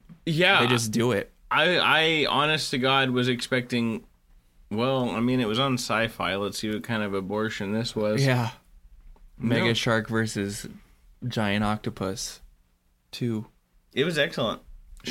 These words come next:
Speaker 2: Sharknado.
Speaker 1: Sh-, yeah, shark t-, tortoise. <laughs>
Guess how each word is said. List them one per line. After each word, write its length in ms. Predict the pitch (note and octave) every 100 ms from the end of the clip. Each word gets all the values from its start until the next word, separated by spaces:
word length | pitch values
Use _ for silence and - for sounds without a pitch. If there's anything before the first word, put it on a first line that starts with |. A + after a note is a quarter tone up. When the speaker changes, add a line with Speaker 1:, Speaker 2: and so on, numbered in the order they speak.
| -
Speaker 2:
Sharknado. 640 | A2 G#2+ G#2+ G#2+ G#2 G#2 - _ - - -
Speaker 1:
Sh-, 300 | - - -
yeah, 300 | A2+ A#2 B2+ B2 -
shark 380 | - A#2 A2+ - - A#2+ - _
t-, 80 | - - _
tortoise. 540 | - B2 A2+ G#2 - - _ _ -
<laughs> 80 | -